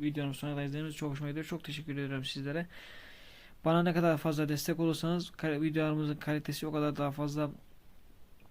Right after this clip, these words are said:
ileri gidecek. Daha fazla kaliteli videolar çekeceğim sizlere. Sizden tek istediğim destek olmanız. Kanalıma abone değilseniz kanalıma abone olmak ve videolarıma beğeni atmanız. Çok zor bir şey de değil arkadaşlar. Yani kanala abone olacaksınız ve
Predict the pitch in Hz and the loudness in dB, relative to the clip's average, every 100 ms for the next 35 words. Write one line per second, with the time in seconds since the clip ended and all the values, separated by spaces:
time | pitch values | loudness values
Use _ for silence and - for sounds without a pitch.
0 | - - - - - - 151 143 139 139 | -20 -16 -16 -16 -8 0 2 2 0 -2
1 | 147 160 165 156 156 151 147 151 147 147 | -4 -4 0 0 0 -2 0 0 0 -2
2 | 139 143 139 135 147 - 143 139 147 143 | -2 0 -2 -4 -10 -8 -6 -4 -4 -2
3 | 151 185 - - - - - - - - | -2 -2 -6 -16 -16 -14 -16 -14 -16 -14
4 | - 170 170 175 202 175 160 151 170 170 | -2 4 4 4 2 2 0 0 0 -2
5 | 175 147 - 156 143 143 139 151 - 160 | 0 -2 0 0 0 -2 -4 -6 -4 0
6 | 156 160 160 156 147 156 156 151 156 147 | 2 2 2 0 0 0 2 2 2 0
7 | 151 147 147 147 151 151 151 151 151 151 | -4 -2 -2 0 2 2 2 2 2 0
8 | 143 156 160 - - 165 147 147 147 151 | -2 -2 -2 -2 -2 0 2 2 2 0
9 | 147 147 147 139 - 131 143 147 - - | 2 2 2 0 -2 -4 -2 -2 -4 -10
10 | - - - - - - - - - - | -20 -20 -20 -20 -20 -20 -20 -20 -20 -20
11 | - - - - - 208 196 208 196 175 | -20 -18 -18 -16 -2 0 4 4 4 6
12 | 202 190 196 185 160 151 147 - 180 170 | 6 8 8 6 6 4 2 2 -2 0
13 | 160 160 170 170 170 165 165 156 143 135 | -2 2 4 6 6 6 4 2 2 0
14 | 131 165 165 | -2 0 2